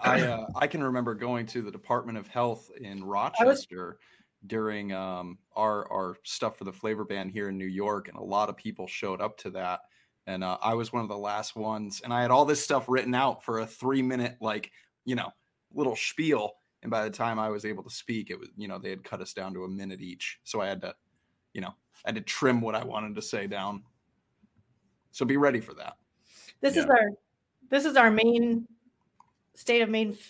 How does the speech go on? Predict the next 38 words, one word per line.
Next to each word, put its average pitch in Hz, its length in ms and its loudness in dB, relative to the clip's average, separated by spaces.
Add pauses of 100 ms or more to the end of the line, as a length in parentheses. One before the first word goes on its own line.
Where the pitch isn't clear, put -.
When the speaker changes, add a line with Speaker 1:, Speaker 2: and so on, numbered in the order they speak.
Speaker 2:
uh, 175 160 -2
Facebook 277 580 0
group. 269 360 -2 (720)
Uh, 208 180 -6
we 208 80 -6
have 220 140 0
sixty-one 247 640 0
members. 214 520 -4 (100)
<laughs> - 100 -4
So - 540 0 (580)
if 226 120 -14
you 233 60 -4
guys, 233 400 4
um, 185 460 0 (680)
Speaker 3:
Well, 110 140 8
it, 143 280 4
you 113 120 2
know, 120 140 6
Speaker 2:
guys 147 100 2
Speaker 3:
it - 20 0
would 247 40 -2
Speaker 2:
are - 40 0
Speaker 3:
be - 60 4
Speaker 2:
in 226 60 2
Speaker 3:
great 151 220 6
Speaker 2:
Maine, 185 260 -4 (400)
please 254 200 -2
Speaker 3:
if 208 160 -4
Speaker 2:
join 233 200 6
our 233 100 4
Speaker 3:
those 208 80 0
Speaker 2:
group 254 340 -4
and 180 480 -6 (160)
make 220 160 -12
sure 247 140 0
you 214 160 0
sign 208 340 0
up 220 220 -4